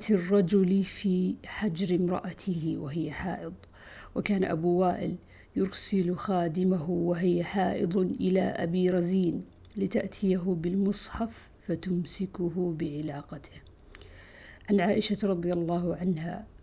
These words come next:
أن النبي صلى الله عليه وسلم كان يتكئ في حجري وأنا حائض ثم يقرأ القرآن. باب من سمى النفاس حيضا. عن أم سلمة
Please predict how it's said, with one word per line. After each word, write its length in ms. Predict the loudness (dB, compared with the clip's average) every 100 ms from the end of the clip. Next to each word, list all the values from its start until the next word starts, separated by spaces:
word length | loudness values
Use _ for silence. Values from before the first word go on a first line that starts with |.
| 4
أن 80 |
النبي 460 | 4 4 4 4 2
صلى 280 | 0 -2 0
الله 400 | 2 2 2 0
عليه 460 | 2 2 2 0
وسلم 920 | 0 -2 0 0 2 2 2 2 2 0
كان 340 | -2 0 2
يتكئ 1120 | 2 2 0 -4 -20 0 2 2 0 0 2 0
في 600 | 0 2 4 4 2 0 -4 -16 -18 -18
حجري 720 | -4 2 2 2 2 4 4 4
وأنا 340 | 2 2 0
حائض 460 | 0 2 2 0 -4 -8 -20 -20 -20 -20 -20 -20 -6
ثم 200 | 2 4
يقرأ 380 | 4 0 -6 -6
القرآن. 540 | -8 -8 -6 -6 -6 -12 -18 -20 -20 -20 -20 -20 -20 -20 -20 -20 -20 -20 -20 -16 -14 -14 -18 -16 -16 -14 2
باب 280 | 6 6 6
من 240 | 6 6
سمى 480 | 4 4 4 6 6
النفاس 580 | 4 2 0 0 0 -2
حيضا. 540 | -8 -6 -4 -4 -6 -8 -12 -12 -12 -12 -16 -18 -18 -16 -12 -12 -12 -14 -18 -4
عن 80 | -2 6
أم 220 | 8 8
سلمة 480 | 6 4 6 4